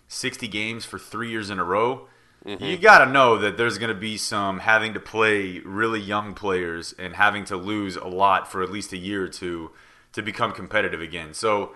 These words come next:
Speaker 1: on the one side, I look at his contract and I think, well, he obviously knows what this is going to take, uh, and he may just like it here enough. And I honestly, like, listening to him talk to Stein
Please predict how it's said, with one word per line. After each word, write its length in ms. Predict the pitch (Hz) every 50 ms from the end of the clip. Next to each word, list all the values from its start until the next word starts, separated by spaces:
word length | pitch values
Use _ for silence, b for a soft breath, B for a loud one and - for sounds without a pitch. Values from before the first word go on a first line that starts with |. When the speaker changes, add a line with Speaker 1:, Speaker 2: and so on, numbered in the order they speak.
| b b b b b b b b b _ _ _ _
Speaker 1:
on 260 | 113 113 120 120 117 107
the 340 | 113 113 113 113 110 107
one 280 | 107 107 127 185 220 233
side, 440 | 226 - - 113 107 104 107 107 98
I 120 | 87 107
look 200 | 110 117 127 127
at 60 | 131
his 120 | 110 98 -
contract 640 | - - 123 131 131 - - 104 98 95 95 - -
and 80 | 95
I 80 | 92 92
think, 420 | - - 95 95 95 92 - b b b b b b
well, 100 | - 110
he 80 | 127 143 -
obviously 480 | 117 123 151 - 127 120 - 117 104
knows 260 | 98 98 98 98 92 87
what 140 | 95 87
this 180 | 95 92 - -
is 80 | 90 82
going 240 | 85 92 90 87
to 80 | 85 80
take, 460 | - - 87 85 87 90 - - b b b b b b b b b b -
uh, 320 | 85 87 90 90 90 87 90
and 140 | 98 95
he 100 | 104 110
may 480 | 101 101 101 104 107 110 110 107 107 - _ _ _ 82
just 240 | 90 107 104 -
like 360 | 101 92 92 107 123 131 - 135
it 80 | -
here 260 | 98 98 117 123 120
enough. 380 | 107 95 101 123 139 131 - -
And 240 | 104 101 98 95 90 - b b b b b b b b b b b b
I 240 | - 175 214 - - -
honestly, 360 | 151 226 247 214 - 185 165
like, 280 | 147 131 131 123 - -
listening 260 | - - - 175 143
to 140 | - 156 147
him 100 | 117 92
talk 240 | - 131 131 135 131
to 60 | 104
Stein 600 | 92 - - - 113 120 123 110 95 92 92 90